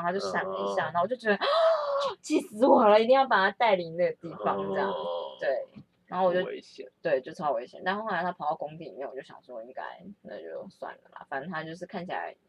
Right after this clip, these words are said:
Speaker 1: 也不是怕人，就是他只是不太亲近陌生人的感觉。
Speaker 2: 嗯，嗯，嗯。
Speaker 1: 希望他是有人养的，希望他的主人会良心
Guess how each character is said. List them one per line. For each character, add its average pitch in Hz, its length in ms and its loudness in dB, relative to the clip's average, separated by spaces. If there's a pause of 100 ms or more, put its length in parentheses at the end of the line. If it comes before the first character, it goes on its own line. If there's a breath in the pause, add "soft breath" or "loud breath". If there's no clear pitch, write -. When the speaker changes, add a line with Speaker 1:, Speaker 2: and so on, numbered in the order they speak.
(120)
Speaker 1:
也 180 80 -2
不 180 140 -4
是 269 160 -4
怕 220 340 -4
人， 160 320 -8
就 185 120 -10
是 196 80 -6
他 190 160 -4
只 156 160 -18
是 180 120 -12 (200)
不 170 80 -10
太 196 180 0 (240)
亲 175 300 -10
近 180 200 -4
陌 156 160 -4
生 143 220 -10
人 123 160 -14
的 - 120 -20
感 - 120 -12 (140)
觉。 - 200 -20 (120)
Speaker 2:
嗯， 214 260 -14
嗯， 190 200 -12 (100)
嗯。 180 40 -16
Speaker 1:
希 196 120 -6
望 214 120 -2
他 208 140 2
是 220 100 -8
有 190 140 2
人 139 140 -8
养 131 120 -6 (120)
的， - 180 -12
希 - 100 -16
望 175 140 -8
他 160 140 -4
的 - 60 -4
主 - 180 -18
人 - 120 -16
会 196 120 -6
良 - 160 -14
心 185 120 -20